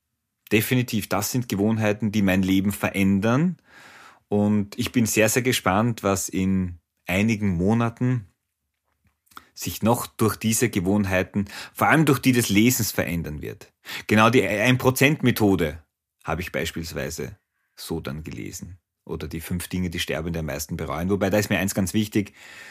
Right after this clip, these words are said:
Es geht hier nicht nur um Fachliteratur oder anderes. Ich habe auch viele Krimis gelesen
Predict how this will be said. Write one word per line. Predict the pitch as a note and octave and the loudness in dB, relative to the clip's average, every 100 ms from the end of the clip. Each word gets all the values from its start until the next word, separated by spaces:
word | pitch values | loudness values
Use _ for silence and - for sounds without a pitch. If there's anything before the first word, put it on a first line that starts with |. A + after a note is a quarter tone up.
| - - _ _ _ _ | -20 -20 _ _ _ _
Es | F#2+ - | -8 -2
geht | A2+ - | -2 0
hier | G2+ | 2
nicht | G#2 G2 - | 2 0 0
nur | G2+ D#2+ | 2 2
um | E2 D#2+ C#2+ | 0 -4 -6
Fachliteratur | - F2 - G2 E2+ E2+ E2+ F2+ F2 | -6 -4 -2 -2 -2 -2 -2 -2 -2
oder | F2 | -2
anderes. | D#2+ F2 E2 C2+ - | -4 -4 -4 -6 -10
Ich | F2+ | -8
habe | - E2 | -6 -6
auch | |
viele | - F#2+ F2 | -6 -6 -4
Krimis | - G#2 G2+ G2 | -2 2 2 0
gelesen | G2 F2 F2 E2 F2 E2+ | -2 0 0 0 -4 -6